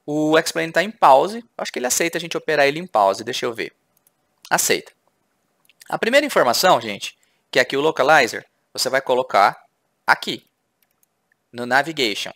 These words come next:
O navigation do Boeing funciona desse jeito. No Airbus é diferente, você coloca direto no F M C, tá? Mas vamos focar no Boeing, que a maioria da, da galera voa Boeing, tá?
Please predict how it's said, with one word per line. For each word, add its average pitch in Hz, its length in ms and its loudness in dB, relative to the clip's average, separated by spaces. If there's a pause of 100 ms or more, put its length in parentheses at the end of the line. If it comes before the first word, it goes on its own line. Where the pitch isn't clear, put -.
(120)
O 151 80 -8
navigation 202 600 -2
do 139 100 -4
Boeing 143 380 -2
funciona 180 420 -4
desse 180 240 -6
jeito. 147 380 -4 (300)
No 196 180 0
Airbus 170 380 4
é 175 60 0
diferente, 170 520 -4
você 123 180 -6
coloca 131 320 -4
direto 123 320 -2
no 135 80 -8
F 139 140 -8
M 156 120 -12
C, - 200 -8
tá? 120 160 -4
Mas 120 120 -2
vamos 196 180 -6
focar 190 280 0
no 190 100 -6
Boeing, 147 260 -2
que 180 120 -6
a 175 80 0 (100)
maioria 226 380 2
da, 156 340 2
da 143 120 0
galera 143 280 2
voa 156 240 -6
Boeing, 104 280 -8 (100)
tá? 147 180 2